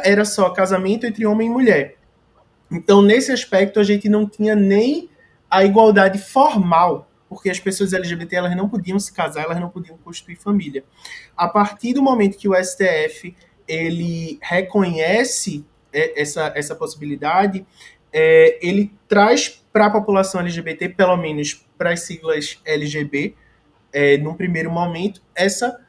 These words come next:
igualdade formal que antes não existia, essa igualdade perante a lei.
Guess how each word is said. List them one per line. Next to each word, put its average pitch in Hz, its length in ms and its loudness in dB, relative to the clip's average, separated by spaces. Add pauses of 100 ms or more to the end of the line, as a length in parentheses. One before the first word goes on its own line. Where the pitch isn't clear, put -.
(380)
igualdade 233 540 4
formal 214 480 2
que 202 120 -6
antes 196 160 -4
não 196 100 2
existia, 202 560 -4
essa 143 180 -8
igualdade 165 680 -8 (540)
perante 180 400 -2
a 226 60 0
lei. 156 300 -2